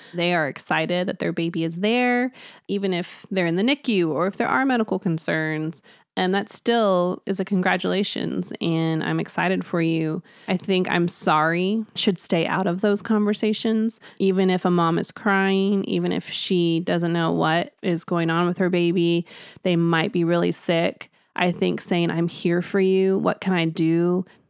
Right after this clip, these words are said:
Is there anything you need right now?" And just focusing more on that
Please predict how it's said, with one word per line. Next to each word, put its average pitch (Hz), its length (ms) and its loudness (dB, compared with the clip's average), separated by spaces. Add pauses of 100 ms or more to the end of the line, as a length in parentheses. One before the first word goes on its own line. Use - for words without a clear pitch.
(220)
Is 180 80 0
there 180 80 2
anything 180 240 2
you 175 140 4
need 170 420 2
right 185 300 0
now?" 180 480 0 (480)
And 180 200 0
just 175 320 0 (300)
focusing 190 460 2
more 180 160 2
on 170 160 2
that 160 420 2